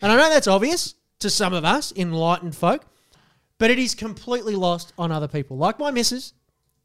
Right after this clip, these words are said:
she fucking loves anything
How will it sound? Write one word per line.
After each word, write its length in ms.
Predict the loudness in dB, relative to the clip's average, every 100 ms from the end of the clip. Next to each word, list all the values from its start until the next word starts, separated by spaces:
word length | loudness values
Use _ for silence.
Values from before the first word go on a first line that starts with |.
| _
she 240 | -4 -2 -2
fucking 400 | -4 -4 -4 -2
loves 460 | 2 2 2 -2 -10 _ _ _ -2
anything 640 | 0 0 0 -2 -2 -8